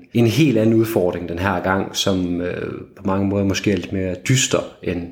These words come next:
i den første. Derudover så har jeg også skrevet, øh,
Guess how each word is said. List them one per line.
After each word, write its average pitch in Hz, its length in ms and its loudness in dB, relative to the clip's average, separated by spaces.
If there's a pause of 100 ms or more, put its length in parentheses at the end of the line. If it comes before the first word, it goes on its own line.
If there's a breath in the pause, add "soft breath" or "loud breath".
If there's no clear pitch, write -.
i 90 140 -6
den 87 180 -6
første. 92 360 0 (420)
Derudover 117 460 2 (340 loud breath)
så - 160 0
har 131 400 0
jeg 110 100 2
også 107 340 0
skrevet, 113 800 -2
øh, 98 340 -10